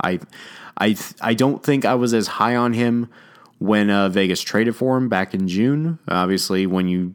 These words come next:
trade Erik Haula basically for a salary dump and you get anybody really back in return, uh, that, that in itself is kinda like, "Eh,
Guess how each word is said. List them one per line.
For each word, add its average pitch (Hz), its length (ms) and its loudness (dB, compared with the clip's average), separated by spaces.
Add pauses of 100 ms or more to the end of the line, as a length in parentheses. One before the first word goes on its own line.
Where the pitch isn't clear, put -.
(100)
trade 98 360 -2
Erik 95 260 0
Haula 107 440 0
basically 101 440 0
for 87 200 -4
a 82 60 -2
salary 117 460 0
dump 123 440 -2 (840)
and 98 180 -2
you 98 140 0
get 104 180 0
anybody 101 460 0
really 95 280 0
back 90 380 -2
in 92 100 -2
return, 107 600 -2 (600)
uh, 85 400 0 (100)
that, 92 420 -2
that 98 480 -4
in 98 80 -2
itself 95 720 -4
is 90 160 -4
kinda 90 220 -4
like, 90 160 -6
"Eh, 330 240 -2